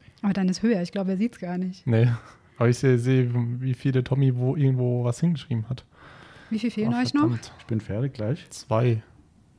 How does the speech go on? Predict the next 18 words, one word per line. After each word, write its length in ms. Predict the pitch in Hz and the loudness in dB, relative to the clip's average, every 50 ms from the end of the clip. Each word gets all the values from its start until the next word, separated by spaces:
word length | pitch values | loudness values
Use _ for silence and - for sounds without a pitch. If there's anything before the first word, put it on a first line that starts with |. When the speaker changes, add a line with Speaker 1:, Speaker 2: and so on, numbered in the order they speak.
| - - _ _ _ _ - - _ _ _ - - - - - - _ _ _ _ _ _ _ _ _ _ _ - - _ _ _ _ _ _ _ _ _ _ _ _ _ _ _ | -20 -20 _ _ _ _ -20 -20 _ _ _ -20 -20 -20 -20 -20 -20 _ _ _ _ _ _ _ _ _ _ _ -20 -20 _ _ _ _ _ _ _ _ _ _ _ _ _ _ _
Speaker 3:
Stopp. 380 | - - - 135 139 - - - - _ - - - - - - - - - - - - - - - - - - - - - - - - - - _ _ | -12 0 2 2 2 2 -4 -16 -16 _ 0 0 0 0 -4 -6 -8 -8 -10 -12 -16 -18 -16 -16 -14 -14 -14 -16 -16 -20 -20 -20 -20 -20 -20 -20 _ _
Speaker 2:
Verdammt. 500 | - - - - - 95 101 95 - - - - - _ _ _ | -20 -20 -12 -10 -8 -6 -6 -8 -8 -12 -16 -20 -20 _ _ _
Speaker 3:
Also 180 | - 101 98 104 | -6 -6 -2 4
eines 280 | 107 139 147 139 127 - | 6 8 8 8 8 4
jetzt, 280 | 127 - - - - | 2 0 -2 -8 -10
äh, 120 | 98 98 95 | -10 -10 -10
vielleicht, 400 | - - 98 101 120 117 - - - - | -8 -6 -2 -2 -2 -2 -4 -8 -14 -8
na, 160 | 98 110 110 107 | -4 -2 0 0
da 60 | 104 101 | 0 -2
können 180 | - - 104 95 | -2 -4 -6 -4
wir 20 | |
gleich 180 | - 92 87 90 | -4 -4 -4 -4
mal. 80 | 98 - - - | -6 -8 -8 -4
Aber, 160 | 123 120 117 | -2 -2 0
<laughs> 380 | - - - 214 226 220 208 156 | 0 2 4 4 6 6 6 6
wobei, 260 | 131 123 131 123 123 | 6 6 6 4 4
ich 160 | 123 - - | 4 2 0
habe 120 | 131 120 | 0 -2